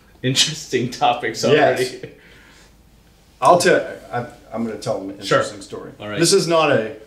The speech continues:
Speaker 2: a whoop butt story. Like, he wants, like, if I'd gone around and, like, beat up on people in tournaments.
Speaker 1: Yeah.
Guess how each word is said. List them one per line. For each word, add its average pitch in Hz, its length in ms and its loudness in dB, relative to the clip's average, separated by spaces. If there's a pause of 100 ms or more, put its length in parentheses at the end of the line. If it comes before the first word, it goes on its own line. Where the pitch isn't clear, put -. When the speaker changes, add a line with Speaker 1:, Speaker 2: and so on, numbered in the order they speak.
(180)
Speaker 2:
a 120 80 -2
whoop 143 440 0
butt 135 240 2
story. 107 320 -6
Like, 107 180 -10
he 120 80 -8
wants, 120 320 -6
like, 104 260 -10 (540)
if 117 160 -8
I'd 117 200 2
gone 120 200 -2
around 113 380 -6
and, 101 140 -10
like, 95 280 -10 (420)
beat 127 160 2
up 120 140 0
on 107 140 -6
people 110 300 -12
in 98 80 -12
tournaments. 101 680 -12
Speaker 1:
Yeah. 123 300 0